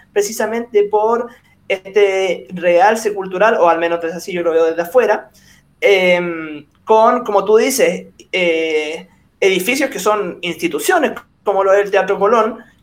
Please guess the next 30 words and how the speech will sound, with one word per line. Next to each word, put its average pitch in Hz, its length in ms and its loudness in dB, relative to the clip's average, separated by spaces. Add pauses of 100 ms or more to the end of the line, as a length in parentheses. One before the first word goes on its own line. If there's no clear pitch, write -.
que 403 80 0
podría 370 400 0
efectivamente 269 640 -2
marcar 220 560 0
una 208 200 -2
tendencia 190 460 -6
para 175 140 -4
afuera, 208 420 -2 (560)
em, 170 880 -4 (920)
que 240 160 -2
también 233 640 -2
haya 262 260 4
pasado 269 500 4
a 214 60 6
última 285 400 0
prioridad, 233 420 0
me 269 120 -2
llama 269 240 0
la 285 80 -2
atención 254 760 -2 (100)
qué 294 140 -4
nivel 294 800 2
de, 262 560 2
de 190 160 -2
peso 262 440 -4
pueden 254 300 4
tener 254 380 2
otro 247 240 0
tipo 254 320 -2
de, 240 420 -2